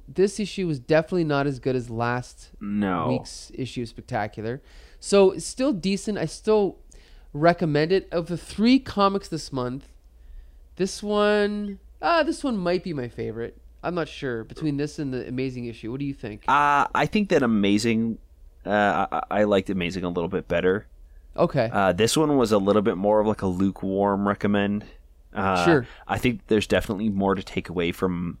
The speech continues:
Speaker 2: the Amazing issue. Like, the, the art and some of the panels there alone. I, I think the story
Speaker 1: Sure.
Speaker 2: was pretty on par. Like, e-, even, even maybe Amazing was a little bit better for me. Um,
Speaker 1: Yeah.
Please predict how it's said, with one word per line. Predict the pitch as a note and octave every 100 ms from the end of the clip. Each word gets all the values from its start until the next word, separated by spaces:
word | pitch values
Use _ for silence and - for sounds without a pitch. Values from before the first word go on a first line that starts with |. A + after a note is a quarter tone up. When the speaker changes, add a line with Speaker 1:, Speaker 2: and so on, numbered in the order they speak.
| -
Speaker 2:
the | -
Amazing | F2 E2+ G2 C3+
issue. | C3+ C#3 D#3 D#3+ - - - -
Like, | G#2 G2+
the, | G#2 F#2+ F#2+ F2+
the | G2+ G2+
art | G2 G2+ G#2+
and | - G2
some | - G2
of |
the | F2+
panels | - - F#2 F#2+ G2+
there | G#2+ G#2+
alone. | F#2 F#2 F2+ E2+ F2+ A#2 - -
I, | G2+ C3
I | A#2
think | D#3+
the | D#3+
story | - A#2 A2 A#2+
Speaker 1:
Sure. |
Speaker 2:
was | A#2+ -
pretty | - A#2 A#2
on | G2+ G#2+ G#2+
par. | - G#2+ A2 A2+
Like, | G2+ F2 - - - - - - - - - - - -
e-, | B2+
even, | E3 D#3+ F3 B2+
even | B2 C#3+ F3 B2+
maybe | A2 A2
Amazing | G2 F#2 G#2 A2+
was | A2+ G#2
a |
little | G#2+ G#2+
bit | G#2+
better | F2+ G#2+ G#2
for | -
me. | G#2+ G#2 - - - - -
Um, | F#2+ F#2 F2 E2+ E2
Speaker 1:
Yeah. | C3 A#2+